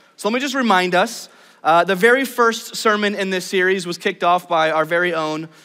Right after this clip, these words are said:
Doctor Trent Rogers. It was a feast of a sermon. I'm not just saying that because he's my boss and he's right here. It really was good. Uh, but in that sermon, Doctor Rogers outlined three themes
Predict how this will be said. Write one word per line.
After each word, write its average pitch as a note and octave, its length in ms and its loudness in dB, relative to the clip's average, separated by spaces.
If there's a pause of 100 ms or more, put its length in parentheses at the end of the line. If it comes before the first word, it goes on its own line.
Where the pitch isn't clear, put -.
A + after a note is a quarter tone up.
(140)
Doctor D#3+ 260 2
Trent E3+ 280 -4
Rogers. D3+ 560 0
It D#3 60 -2
was D#3 120 -4
a D#3 60 -8
feast F#3+ 480 -8
of D3+ 140 -4
a D3+ 40 -10
sermon. E3+ 460 -4 (1040)
I'm D#3+ 100 -6
not E3+ 160 0
just E3 160 -10
saying D#3 220 -2
that C#3+ 140 0
because C#3+ 240 -8
he's C#3 100 -10
my C3 140 -6
boss B2+ 340 -2
and C3 80 -12
he's B2 140 -10
right C3 140 -4
here. B2+ 240 -6
It A#2 80 -8
really B2+ 180 -8
was A#2+ 200 -8
good. B2+ 300 -10 (680)
Uh, C#3+ 220 0
but F#3+ 220 0
in C#4+ 140 4
that C#4 180 4
sermon, A3 400 2
Doctor B3+ 320 2
Rogers G3 440 2
outlined F3+ 680 2
three B3 580 -4
themes A3 800 -6